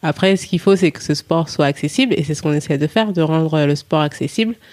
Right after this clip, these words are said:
notamment avec l'asso, tu vois, d'essayer d'avoir des créneaux ouverts, euh, pour les filles qui veulent commencer à, à jouer, et cetera. Mais, euh, mais il n'y a pas d'âge pour, euh, pour commencer le sport. Enfin, faut pas se dire, « Ah, bah, j'ai pas, j'ai passé l'âge pour commencer le sport, et cetera. » Moi, je pense que c'est, euh,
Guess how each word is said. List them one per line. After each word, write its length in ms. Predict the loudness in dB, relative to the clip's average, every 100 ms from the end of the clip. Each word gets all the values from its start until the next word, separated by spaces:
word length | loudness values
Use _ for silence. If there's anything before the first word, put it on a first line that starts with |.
| -20 -20 _
notamment 360 | -2 2 2 2
avec 180 | 2 0
l'asso, 320 | -2 0 -4
tu 140 | -2
vois, 160 | 0 0
d'essayer 240 | 0 0
d'avoir 260 | 2 2 0
des 80 | -2
créneaux 460 | -4 -2 0 2
ouverts, 360 | 2 2 2 0
euh, 360 | 0 0 -2 -6 -12 _ -20 _ _ _ _ _ _ -20 0
pour 160 | 2
les 80 | 4
filles 180 | 2 0
qui 140 | 2
veulent 160 | 2 0
commencer 540 | -2 -4 -4 0 0
à, 260 | 0 -2 -8 _
à 160 | -2 0
jouer, 200 | 0 0
et 40 |
cetera. 520 | -2 -4 -2 0 -2 -4 -16 -20 -18 -4
Mais, 260 | 2 4 4
euh, 380 | 4 2 2 0 -2 -2 -2 -4
mais 140 | -2 0
il 40 |
n'y 40 | 2
a 60 |
pas 120 | 2
d'âge 220 | 2 0 -2
pour, 240 | -4 -4
euh, 240 | -4 -4 -6 _
pour 180 | -4 -4 -6 -4
commencer 400 | 0 0 0 -2
le 80 |
sport. 180 | -2 0
Enfin, 200 | 0 -2
faut 100 | -6 0
pas 160 | 2
se 60 | 2
dire, « 180 | 2 2
Ah, 80 |
bah, 140 | 2 -2
j'ai 120 | -2
pas, 460 | -2 -2 -2 -4 -4
j'ai 120 | -2
passé 280 | -2 0 0
l'âge 180 | 0 -2
pour 140 | -10
commencer 360 | -8 -8 -6 -6
le 100 | -6
sport, 240 | -4 -4
et 60 | -2
cetera. » 340 | -4 0 0
Moi, 140 | 0 -4
je 80 | -6
pense 160 | -6
que 120 | -4 -2
c'est, 240 | 2 2
euh, 180 | 2